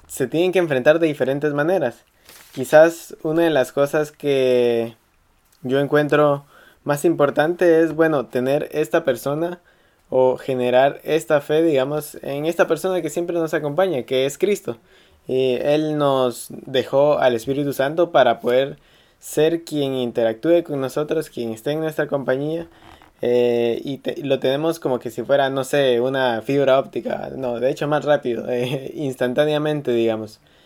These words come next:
Eh, quizás no sabemos cómo funciona, pero sabemos que Dios está ahí obrando en nuestras vidas. Sabemos que Dios está ahí y nos, muchas veces, no sé, a mí me gusta decir como que nos premia, nos, eh,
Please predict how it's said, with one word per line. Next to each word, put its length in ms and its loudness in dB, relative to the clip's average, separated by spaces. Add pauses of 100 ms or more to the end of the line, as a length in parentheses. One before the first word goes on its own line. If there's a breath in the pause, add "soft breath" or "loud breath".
(280 soft breath)
Eh, 320 -2
quizás 320 -4
no 140 -2
sabemos 340 0
cómo 280 -2
funciona, 480 -4
pero 140 0
sabemos 460 0
que 340 -2 (120)
Dios 300 2
está 220 0
ahí 360 -2 (320)
obrando 600 2
en 100 0
nuestras 380 -4
vidas. 340 0 (320 soft breath)
Sabemos 460 0
que 140 -2
Dios 220 2
está 220 -2
ahí 320 0 (280 loud breath)
y 80 -2
nos, 520 0
muchas 440 0
veces, 420 -2 (160)
no 180 -4
sé, 300 2
a 60 0
mí 100 -2
me 120 0
gusta 280 2
decir 480 -2
como 200 -4
que 360 -2 (480 soft breath)
nos 500 -2 (100)
premia, 580 0
nos, 800 -4
eh, 640 -4